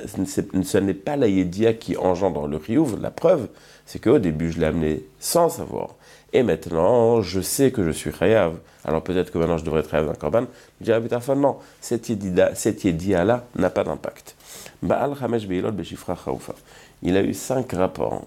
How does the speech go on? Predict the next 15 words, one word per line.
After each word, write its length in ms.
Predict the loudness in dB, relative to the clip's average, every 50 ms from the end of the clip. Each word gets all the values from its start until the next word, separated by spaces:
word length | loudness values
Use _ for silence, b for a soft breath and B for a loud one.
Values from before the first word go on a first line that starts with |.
| _ -8
avec 300 | -8 -4 -2 -4 -4 -2
la 120 | -2 0
même 260 | 2 2 2 2 0 -2
Shifra 400 | -2 -6 -10 -10 -4 -4 -4 -4
Chaoufa. 560 | -2 -4 -4 -4 -4 -6 -2 -2 -2 -2 -2 B B B B B B B B B
Et 280 | 2 4 2 2 0 0
entre-temps, 640 | 2 2 2 0 0 -2 -2 -2 0 -2 -2 0
nous 100 | -2 -2
dit 220 | -4 -2 -2 0
Rashi, 500 | 0 0 0 -2 -4 -4 -4 -4 -4 -6 -8 -16 -18 -10 -8
Veno 340 | -2 2 2 4 4 4 2
Dalo 380 | 2 2 2 4 4 2 4
Ben 180 | 2 2 0 0
Kol 180 | 0 -2 -2
Achat 220 | -2 -4 -8 -10